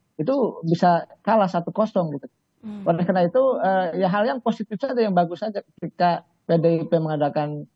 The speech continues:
Speaker 1: eh, acara gitu ya di Semarang, lalu apa namanya, Anies bertemu dengan Pak S B Y, ini menunjukkan dan membuktikan bahwa sejatinya ya, bahwa pertarungan itu sedang dimulai dan mereka ingin mengatakan bahwa kekuatannya, eh, seimbang gitu,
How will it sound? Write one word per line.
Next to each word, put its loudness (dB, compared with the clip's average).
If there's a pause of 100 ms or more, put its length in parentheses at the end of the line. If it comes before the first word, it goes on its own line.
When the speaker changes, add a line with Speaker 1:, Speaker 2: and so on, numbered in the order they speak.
Speaker 1:
eh, 0
acara 2
gitu -8
ya -6
di -14
Semarang, -2 (400)
lalu 2
apa -2
namanya, -2 (300)
Anies 0
bertemu -2
dengan -2
Pak -4
S -10
B 2
Y, 4 (560)
ini 4
menunjukkan 2
dan 2
membuktikan -2
bahwa -2 (300)
sejatinya 0
ya, 2
bahwa -4
pertarungan -2
itu -2 (380)
sedang 0
dimulai 2
dan -2 (260)
mereka 2
ingin 0
mengatakan 0
bahwa 0
kekuatannya, -2 (240)
eh, 4
seimbang 2
gitu, -8